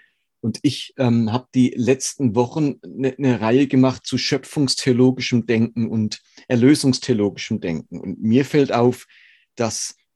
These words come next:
in evangelikalen Kreisen das erlösungstheologische Denken sehr stark im Zentrum steht, dass sich alles um Kreuz, Auferstehung dreht, die Sündhaftigkeit, die Erlösung aus unserer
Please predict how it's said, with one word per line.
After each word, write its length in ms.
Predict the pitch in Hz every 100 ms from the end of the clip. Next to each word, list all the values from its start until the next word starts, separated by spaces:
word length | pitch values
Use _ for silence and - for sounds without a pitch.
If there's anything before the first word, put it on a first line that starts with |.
| -
in 160 | 117 -
evangelikalen 720 | - 117 110 110 - 113 135
Kreisen 420 | 127 117 127 127
das 220 | 110 104 -
erlösungstheologische 1000 | 120 113 147 165 135 - 135 135 - 127
Denken 380 | 127 127 123
sehr 300 | 98 104 143
stark 320 | 143 127 117 123
im 120 | 107
Zentrum 420 | 123 123 - 147
steht, 340 | - - - -
dass 140 | -
sich 220 | 101 107
alles 300 | 120 139 131
um 240 | 123 113 -
Kreuz, 380 | 117 120 151
Auferstehung 600 | - 110 117 - 117 135
dreht, 260 | 131 135 135
die 60 | 110
Sündhaftigkeit, 640 | 139 139 135 127 - 123
die 60 |
Erlösung 560 | 113 113 120 143 147 143
aus 220 | 82 107
unserer 440 | 135 127 - 113